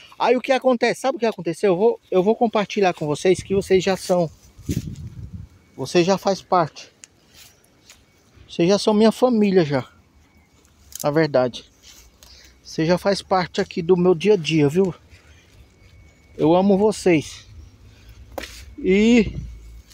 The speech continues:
depois eu vou fazer um vídeo explicando como que eu vou fazer um Pix. Um não. Vai ser três Pix. Não vai ser, vai ser baratinho, mas não vai ser um, um presentinho aí, só pro,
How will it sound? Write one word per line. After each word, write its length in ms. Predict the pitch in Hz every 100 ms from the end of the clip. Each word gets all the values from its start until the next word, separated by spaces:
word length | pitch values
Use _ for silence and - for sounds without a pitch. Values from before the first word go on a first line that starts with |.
| - -
depois 360 | 175 - 240
eu 60 | 233
vou 120 | 247
fazer 280 | 233 220 220
um 100 | 196
vídeo 420 | 170 247 196 - - - _ _ _ -
explicando 680 | 190 - 240 220 233 233
como 240 | - 247 247
que 80 |
eu 80 | 247
vou 120 | 220
fazer 260 | 226 240 208
um 100 | 247
Pix. 560 | - 233 196 - - - _ _ _ _ _ -
Um 240 | 247 320
não. 260 | 285 226 135 _ _ _ _ _ _ _ -
Vai 160 | 165 196
ser 160 | 233
três 340 | 214 254 294 -
Pix. 560 | - 233 - - - -
Não 180 | 175 202
vai 140 | 220
ser, 200 | - 254 247 _ _ _ - _ -
vai 100 | 151
ser 140 | -
baratinho, 640 | 196 233 247 240 - 202 165 _
mas 220 | 160 165
não 260 | 208 208 151
vai 200 | 175 277
ser 160 | -
um, 260 | 214 220 214 - _ _ _ _ _
um 80 | 170
presentinho 640 | - 208 196 226 - 208
aí, 100 | 190
só 220 | 151 180 180
pro, 340 | - 214